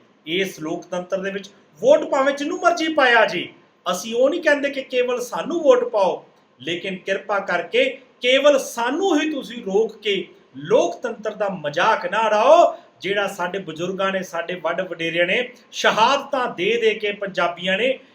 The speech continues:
ਇਹ ਪੰਜਾਬ ਦਾ ਇਤਿਹਾਸ ਸਿਰਜਿਆ ਹੈ ਤੇ ਦੇਸ਼ ਦੇ ਵਿੱਚ ਇੱਕ ਇਤਿਹਾਸ ਸਿਰਜਿਆ ਸੀ ਕਿ ਸਭ ਤੋਂ ਵੱਡੀਆਂ ਜਾਨਾਂ, ਕੁਰਬਾਨੀਆਂ, ਫਾਂਸੀਆਂ ਦੇ ਜੇ ਫੰਦੇ ਚੁੰਮੇ ਹੈ ਤਾਂ ਪੰਜਾਬੀਆਂ ਨੇ ਚੁੰਮੇ ਹੈ ਤੇ ਉਹਨਾਂ ਪੰਜਾਬੀਆਂ ਦੀ ਦਿੱਤੀ ਹੋਈ ਸ਼ਹਾਦਤ ਦੀ ਬਦੌਲਤ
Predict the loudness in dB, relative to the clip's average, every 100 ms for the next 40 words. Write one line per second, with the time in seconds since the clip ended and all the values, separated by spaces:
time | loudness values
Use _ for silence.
0 | -4 0 0 0 -4 0 0 0 -4 -4
1 | -6 -6 -6 -4 -6 -4 0 0 0 -6
2 | _ -8 -6 -4 0 2 2 -2 -4 -6
3 | -10 -12 -8 -6 -4 -4 -6 -4 -4 -4
4 | -6 -12 -14 _ _ -10 -8 -6 -6 -6
5 | -6 -4 -4 -10 -10 -6 -4 -4 -4 -6
6 | -4 -4 -4 -6 _ _ _ -8 -6 -2
7 | -2 -2 0 0 0 -4 _ _ -6 -2
8 | -2 -6 -4 -2 0 0 -2 -4 -6 -6
9 | -6 -8 -4 -2 -2 -6 _ _ -6 -6
10 | -6 -6 -4 -4 -4 -6 -4 -6 -12 -14
11 | -8 -6 -6 -12 _ -12 -10 -2 0 0
12 | -2 -2 -6 -2 -2 -2 -4 -6 -4 -8
13 | -10 -12 -10 -8 -6 -4 -4 -4 -4 -6
14 | -8 -10 -2 0 4 4 2